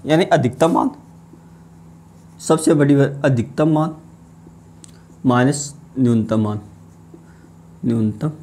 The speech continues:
मान, मान का अंतर, इन, इन दोनों का अंतर, अधिकतम मान और माइनस न्यूनतम मान का अंतर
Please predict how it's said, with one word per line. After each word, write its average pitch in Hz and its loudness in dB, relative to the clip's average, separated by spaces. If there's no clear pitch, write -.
मान, 226 -4
मान 110 -2
का 139 -4
अंतर, 113 -4
इन, 175 -4
इन 185 4
दोनों 165 4
का 165 2
अंतर, 147 0
अधिकतम 151 2
मान 185 4
और 190 -8
माइनस 143 0
न्यूनतम 139 0
मान 143 0
का 143 0
अंतर 113 -4